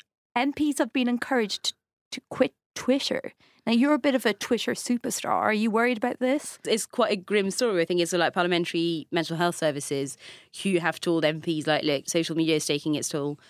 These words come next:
Speaker 2: on your mental health and you're clearly very stressed." And so have told several M Ps that they should busy consider quitting Twitter altogether. I have many thoughts on this, but I'm not entirely sure what they are yet. <laughs>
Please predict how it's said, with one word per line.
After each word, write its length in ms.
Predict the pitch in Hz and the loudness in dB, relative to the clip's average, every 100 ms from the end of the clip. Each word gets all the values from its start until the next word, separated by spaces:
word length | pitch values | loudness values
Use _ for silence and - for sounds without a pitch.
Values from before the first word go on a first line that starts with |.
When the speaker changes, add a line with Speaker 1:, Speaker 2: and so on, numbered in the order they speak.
| _ - | _ -4
Speaker 2:
on 120 | 160 | 0
your 80 | 151 | 0
mental 240 | 147 156 | 0 -2
health 340 | 175 262 220 185 | 0 0 0 -2
and 80 | |
you're 100 | 165 | -2
clearly 220 | 147 156 147 | -2 -4 -2
very 200 | 143 151 | -2 -2
stressed." 360 | - 160 - | -2 -4 -4
And 100 | 156 | -4
so 160 | 147 160 | -2 -2
have 180 | 147 165 | -2 -4
told 220 | 180 160 | -2 -4
several 340 | - 175 160 156 | -2 -2 0 -2
M 140 | 156 | 0
Ps 180 | 170 156 | -4 -4
that 120 | 143 | -2
they 100 | 151 | -4
should 280 | 151 151 147 - - - | -2 -6 -8 -18 -20 -4
busy 220 | 220 226 | 0 0
consider 360 | - 165 165 147 | 0 0 0 0
quitting 360 | - 151 151 | -2 -2 -4
Twitter 260 | - 147 156 | -6 -6 -6
altogether. 600 | 147 151 185 - - 170 - - - - | -6 -2 -2 -2 -6 -8 -10 -20 -20 -8
I 100 | - 240 | -2 0
have 180 | 247 | 0
many 300 | 226 240 240 | 0 0 0
thoughts 260 | 233 226 - | 0 -2 0
on 140 | 180 | 0
this, 260 | 156 143 - | 0 -2 -2
but 140 | - | 0
I'm 120 | 175 180 | 0 2
not 120 | 180 | 2
entirely 300 | 175 180 165 | 2 0 -2
sure 160 | - 175 | -2 0
what 180 | 160 | 0
they 80 | 160 | 2
are 160 | 165 156 | 2 2
yet. 400 | 135 127 - | 2 0 -4
<laughs> 40 | - | -16